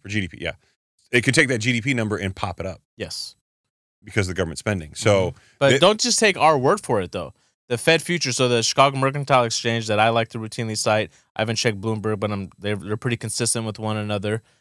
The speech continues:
Speaker 2: Everyone started to feel this way. Remember, two weeks ago or so, uh, the potential of a, a rate hike in December, basically their last meeting of the year, was somewhere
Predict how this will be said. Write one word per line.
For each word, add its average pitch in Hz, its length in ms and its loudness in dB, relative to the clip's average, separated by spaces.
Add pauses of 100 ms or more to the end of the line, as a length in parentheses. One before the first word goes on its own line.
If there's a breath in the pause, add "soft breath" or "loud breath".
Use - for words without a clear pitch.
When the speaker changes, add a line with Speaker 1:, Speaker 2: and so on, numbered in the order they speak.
(640)
Speaker 2:
Everyone 180 360 6
started 170 300 6
to 135 80 -4
feel 165 140 2
this 147 100 -4
way. 113 100 4
Remember, 123 280 2
two 110 200 -2
weeks 170 240 0
ago 127 120 2
or 110 100 0
so, 107 460 0 (340)
uh, 117 80 -10
the 110 360 0 (100)
potential 147 460 0
of 120 160 2
a, 110 280 2 (240)
a 110 180 -2
rate 123 300 2
hike 110 300 2
in 104 100 -6
December, 101 540 0
basically 117 460 -2
their 104 140 -2
last 113 300 0
meeting 113 220 -4
of 104 60 -6
the 104 80 -8
year, 110 260 -4 (340 soft breath)
was 113 160 -2
somewhere 123 600 2